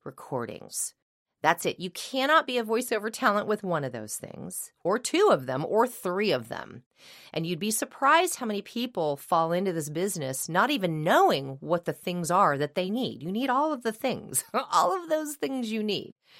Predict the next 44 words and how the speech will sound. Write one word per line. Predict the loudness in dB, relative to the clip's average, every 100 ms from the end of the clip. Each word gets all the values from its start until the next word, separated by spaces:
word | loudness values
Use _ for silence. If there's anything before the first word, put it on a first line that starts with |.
| -20 -20 -8
in | -6
order | -4 -2 -4 -6 -12
to | -10
be | -6
a | -6
player | -4 -4 -2 -2
in | -4
the | -4
business. | -4 -6 -8 -8 -2
So | 4 4 2 -8 _
make | -6 -6 -4
sure | -2 -2
that | -2 -4 -8
you | -6
understand | -6 -4 -6 -6 -4 -2 -2
them. | -4
Make | -4
sure | -6 -6
that | -8 -8
you | -10
get | -12
help | -6 -6 -6
with | -8
those | -4 -4 -4
things. | -6 -8 -8 -14 -12
We're | -4 -2
gonna | -2 -4
cover | -6 2 4 4 0 -2 -6 _ _ _ _
quite | 0 0
a |
few | -2 -6 -2 2
of | 2 0
these | -4 -4 -6
pillars, | -2 -2 0 -2 -4
quite | -4
a | -6
few, | -6 -10
quite | -6 -4 -2
a |
few | -4 -4
of | -2
these | -2 -6
tent | -6 -8 -8
poles | -4 -2 -2